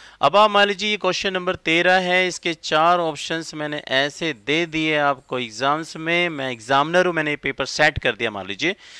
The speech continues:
सीजीएल में आ रहा है ये क्वेश्चन, सपोज कि सीजीएल में यही क्वेश्चन आ रहा है, हो सकता है आ भी जाए यार, कई बार सरस्वती बैठ जाती है जुबान पे, मान लो यही क्वेश्चन आ जाए, <coughs> "You cannot beat his brother", बताइए, any, some,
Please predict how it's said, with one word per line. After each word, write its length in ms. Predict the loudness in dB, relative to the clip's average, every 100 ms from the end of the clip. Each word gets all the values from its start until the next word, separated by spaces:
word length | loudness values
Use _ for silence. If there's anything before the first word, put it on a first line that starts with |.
| -12 -6
सीजीएल 420 | -2 2 4 4
में 80 | 4
आ 100 | 4
रहा 80 | 4
है 60 |
ये 60 | 0
क्वेश्चन, 360 | -2 -6 -10
सपोज 320 | -10 -6 -6 -6
कि 100 | -8
सीजीएल 380 | -6 -4 -2
में 80 | -2
यही 180 | -2 -2
क्वेश्चन 360 | -2 -2 -4 -6
आ 100 | -6
रहा 100 | -8
है, 60 | -14 _
हो 100 | -2
सकता 240 | -2 -2 0
है 60 |
आ 140 | 2 2
भी 120 | 0
जाए 200 | -4 -2
यार, 120 | -2
कई 180 | -4 -4
बार 100 | -4
सरस्वती 440 | -4 -6 -6 -6
बैठ 180 | -4 -2
जाती 240 | -2 -4 -6
है 40 |
जुबान 300 | -8 -8 -8
पे, 180 | -10 -12 _ _ _ -4
मान 120 | -2
लो 60 |
यही 120 | -2 -2
क्वेश्चन 280 | -2 -2
आ 80 | -6
जाए, 160 | -8 -12 -14 -20 -16 -16 -16 -18 -4 4 6 6 2 -4
<coughs> 20 |
"You 200 | -4 -4 0 2
cannot 360 | 4 4 0 0 0
beat 360 | 2 0 -4 -18 _ _ -4
his 200 | -4 -2
brother", 340 | 0 2 2 0
बताइए, 400 | 0 2 2 0 -8 -20 _ 2
any, 280 | 2 2 -2 -8 _ _
some, 380 | -4 2 2 2